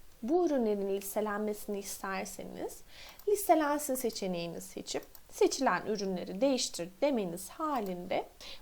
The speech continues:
bu ürünler tekrar aktif duruma gelecektir. Bu ürün yönetimi ve entegrasyon ürün ekranında yapmış olduğunuz seçimler ilgili ürünlerin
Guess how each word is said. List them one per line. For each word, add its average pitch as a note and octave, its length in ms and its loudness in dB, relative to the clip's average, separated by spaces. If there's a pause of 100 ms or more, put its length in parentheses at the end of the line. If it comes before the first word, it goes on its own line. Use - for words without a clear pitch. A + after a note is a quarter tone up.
bu G4+ 140 12
ürünler G#3+ 360 4
tekrar B3 540 4
aktif - 420 -2
duruma G#3+ 340 -2 (100)
gelecektir. F#3 800 0 (840)
Bu G4+ 260 10 (420)
ürün F4+ 160 8
yönetimi C4+ 720 6 (140)
ve G3+ 60 -2
entegrasyon B3 1080 6
ürün D4+ 280 4
ekranında F#3+ 560 -2
yapmış - 460 0
olduğunuz F#3+ 480 2
seçimler - 760 -6 (560)
ilgili C4 460 2
ürünlerin G3 680 4